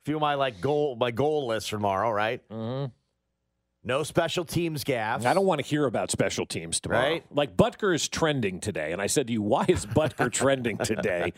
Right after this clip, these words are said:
Speaker 2: And it was, like, all the missed kicks that he's had. I don't want him to have to be a factor in the game.
Speaker 1: No.
Speaker 2: As bad as that, that, that Dallas Browns kicker was the other day, he wasn't really a factor in the game.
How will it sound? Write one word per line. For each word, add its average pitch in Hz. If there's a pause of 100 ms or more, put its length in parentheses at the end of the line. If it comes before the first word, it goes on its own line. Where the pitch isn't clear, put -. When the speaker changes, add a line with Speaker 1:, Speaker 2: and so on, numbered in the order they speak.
(360)
Speaker 2:
And 156
it 214
was, 190
like, 156
all 151
the 143
missed 123
kicks -
that 92
he's 87
had. 80
I 139
don't 214
want 151
him 139
to 123
have 110
to 98
be 110
a 92
factor 92
in 90
the 90
game. 87
Speaker 1:
No. 127
Speaker 2:
As 131
bad 240
as 196
that, 117
that, 123
that 117
Dallas 139
Browns 127
kicker 151
was 143
the 143
other 143
day, 139 (260)
he 202
wasn't 202
really 165
a 113
factor 110
in 101
the 92
game. 82